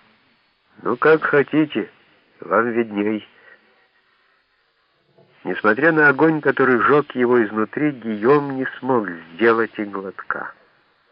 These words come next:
Вода имела ужасный привкус тины и гнили. Но движение разбудило боль, в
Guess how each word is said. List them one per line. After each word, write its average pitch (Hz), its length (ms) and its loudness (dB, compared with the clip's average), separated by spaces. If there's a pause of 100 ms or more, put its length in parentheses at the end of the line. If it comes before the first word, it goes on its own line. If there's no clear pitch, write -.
(680)
Вода 113 380 2
имела 113 260 2
ужасный 104 600 0
привкус 107 540 -4 (300)
тины 131 460 -2
и 113 100 0
гнили. 98 640 -8 (1040)
Но 95 140 0
движение 131 480 0
разбудило 127 580 -2
боль, 113 380 0
в - 140 -10